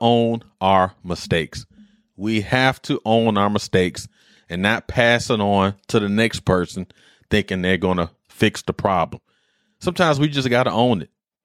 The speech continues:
"Hey, I said this yesterday. I shouldn't have said it. My apologies moving forward. I will ensure I will not use that type of language again,"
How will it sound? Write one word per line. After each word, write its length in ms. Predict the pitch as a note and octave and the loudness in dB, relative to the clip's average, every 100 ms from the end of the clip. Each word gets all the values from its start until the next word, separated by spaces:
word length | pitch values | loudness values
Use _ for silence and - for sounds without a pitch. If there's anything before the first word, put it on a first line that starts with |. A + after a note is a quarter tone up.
| _ | _
"Hey, 260 | B2+ B2 G2+ | 0 0 0
I 100 | F2+ | -6
said 400 | - C3 C3+ - | -2 2 2 2
this 240 | C3+ B2+ | 0 2
yesterday. 560 | B2+ B2+ - A#2+ A#2+ A#2 | 2 0 0 0 0 0
I 60 | F#2 | -2
shouldn't 260 | - B2 | -4 -6
have 100 | G2+ | -6
said 300 | - B2 B2 | -2 2 2
it. 160 | A#2+ - _ _ _ _ - | 0 -6 _ _ _ _ -6
My 200 | G2 G2 | 0 0
apologies 680 | - B2 B2 A#2 A2+ A#2 F#2+ | 2 2 2 0 -2 -4 0
moving 380 | A2 B2 G#2+ | 2 2 0
forward. 440 | G2 A#2+ B2 A#2+ G2+ | -2 2 4 4 2
I 120 | G2+ | 0
will 180 | G#2 G2+ | 0 -4
ensure 640 | F2+ - - C3 B2+ A#2+ _ _ - | -8 -8 0 2 2 -2 _ _ -4
I 100 | F#2+ | -2
will 140 | G2 | 0
not 240 | G2+ G#2 F2+ | -2 -4 -2
use 500 | G#2 A#2 A2 A2 - | 2 4 4 0 0
that 180 | G2 G2+ | -2 0
type 280 | A2+ F2+ F2 | -2 -2 -4
of 160 | D#2+ | -4
language 440 | F#2+ A2+ B2 A#2 F2+ | 0 0 2 0 -2
again," 520 | E2+ A2+ C3 C3+ | 0 2 4 2